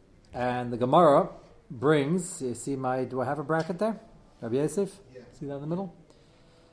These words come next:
Speaker 1: So I find it interesting. I think this is Pashut, Rabbi Yosef Lishitasa in the Mesiba aspect. He's th-, this, the second time in th-, this week that we're quoting Rabbi Yosef was making a,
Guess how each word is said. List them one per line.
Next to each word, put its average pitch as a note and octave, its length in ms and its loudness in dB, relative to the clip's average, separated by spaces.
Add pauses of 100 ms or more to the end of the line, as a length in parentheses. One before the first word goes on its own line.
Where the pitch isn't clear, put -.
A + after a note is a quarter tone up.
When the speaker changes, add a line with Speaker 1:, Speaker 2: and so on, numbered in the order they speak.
(140)
Speaker 1:
So - 360 -2
I F#3 120 6
find C4 240 8
it F3+ 60 8
interesting. G3 600 4 (540)
I - 40 -12
think B2 240 -10
this A2+ 140 -10
is - 40 -14
Pashut, C#3+ 480 -2
Rabbi A#2+ 220 -2
Yosef C#3 300 -2
Lishitasa B2+ 840 -4
in B2 160 -8
the A2 280 -4
Mesiba A2+ 500 -4
aspect. G#2+ 420 -10
He's B2 260 -8
th-, B2+ 200 -12
this, D3 220 -8
the D3+ 160 -8
second E3+ 300 -2
time D#3 340 -2
in C3 140 -6
th-, D#3+ 200 -6
this D#3 180 -6
week G3+ 260 2
that C3+ 60 -6
we're A#2 100 -4
quoting C#3+ 260 -4
Rabbi B2+ 140 -2
Yosef D3 300 2
was A2+ 140 -6
making C3 380 -4
a, A#2+ 320 -4